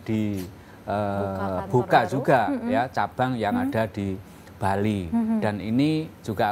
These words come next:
Speaker 1: akan dibuka di tempat-tempat yang lain ya.
Speaker 2: Mhm.
Speaker 1: Mungkin rencana di Batam, di Medan juga
Speaker 2: Baik.
Speaker 1: akan, ya, dalam
Speaker 2: Baik.
Speaker 1: waktu
Speaker 2: Mhm.
Speaker 1: dekat akan di, eh, kembangkan juga di sana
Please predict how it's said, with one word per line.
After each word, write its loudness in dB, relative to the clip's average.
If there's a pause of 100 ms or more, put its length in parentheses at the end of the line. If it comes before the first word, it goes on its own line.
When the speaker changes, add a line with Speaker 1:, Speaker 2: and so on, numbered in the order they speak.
Speaker 1:
akan 0
dibuka -2
di -4
tempat-tempat -4
yang -6
lain 0
ya. -4
Speaker 2:
Mhm. -2
Speaker 1:
Mungkin -2
rencana -4
di -8
Batam, -4
di -6
Medan -6
juga -4
Speaker 2:
Baik. -10
Speaker 1:
akan, -8 (160)
ya, -6 (240)
dalam -2
Speaker 2:
Baik. -2
Speaker 1:
waktu -10
Speaker 2:
Mhm. -4
Speaker 1:
dekat 0
akan -6 (100)
di, -4 (500)
eh, -8
kembangkan -2
juga -6
di -10
sana -8